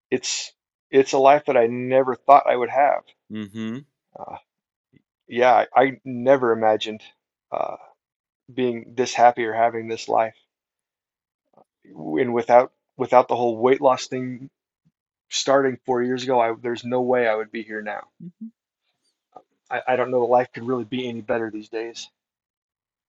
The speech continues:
Speaker 2: That,
Speaker 1: I'm,
Speaker 2: that's
Speaker 1: I'm ha-, happy in a way that I
Speaker 2: Yeah.
Speaker 1: didn't know I could be.
Speaker 2: That's awesome to hear, man. And, you know, we, we, we, we were talking before we started recording. You're pretty sore right now.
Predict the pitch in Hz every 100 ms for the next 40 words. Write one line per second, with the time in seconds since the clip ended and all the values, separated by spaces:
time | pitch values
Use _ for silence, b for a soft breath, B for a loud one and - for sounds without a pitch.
0 | - 101 98 - 104 107 - 120 117 -
1 | - - 160 160 143 131 123 127 127 113
2 | 117 131 117 117 117 117 107 - 123 107
3 | 117 104 _ _ _ _ _ _ _ _
4 | _ - 101 101 95 107 - 101 101 110
5 | 101 92 92 92 92 _ _ _ _ _
6 | _ _ _ _ _ _ _ _ _ 113
7 | 117 110 113 117 117 - 117 120 123 123
8 | - B B B 123 147 160 151 147 143
9 | 135 131 131 131 123 131 123 117 113 147
10 | 127 107 104 - _ - 120 120 135 147
11 | 131 147 143 120 90 85 85 85 80